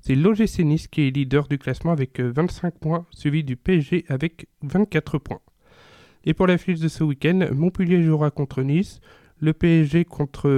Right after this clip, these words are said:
Reims, Le Havre contre Monaco, Lille contre Toulouse, Nantes contre Metz, Clermont contre Lorient, Rennes contre Lyon et pour finir, Lens contre l'O M.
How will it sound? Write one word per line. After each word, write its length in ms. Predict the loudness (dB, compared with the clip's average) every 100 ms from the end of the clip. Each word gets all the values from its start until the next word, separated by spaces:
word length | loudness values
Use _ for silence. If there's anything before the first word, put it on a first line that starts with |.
| 4
Reims, 360 | 2 0 -2 -8 -4
Le 240 | 0 4
Havre 280 | 4 4 0
contre 340 | -4 -8 -4
Monaco, 580 | 0 2 2 0 0 -2 -2
Lille 400 | 0 2 2 0 -4
contre 260 | -6 -4 -4
Toulouse, 500 | -8 -4 2 2 0 -12 _ _ _ _
Nantes 340 | -2 0 -2 -12 -6
contre 300 | -4 0 0
Metz, 340 | 2 0 -2 -14
Clermont 380 | -4 0 2 0
contre 320 | -2 -4 -2
Lorient, 380 | 0 2 0 -2 _ _ _ _
Rennes 360 | -2 2 4 2
contre 360 | -2 -6 -2 0
Lyon 240 | 2 0 -2 _ _
et 100 | -4
pour 200 | -4 -4
finir, 420 | -4 0 -2 -2 _
Lens 320 | -2 0 -2
contre 320 | -10 -10 -4 0
l'O 220 | 2 4
M. 260 | 2 0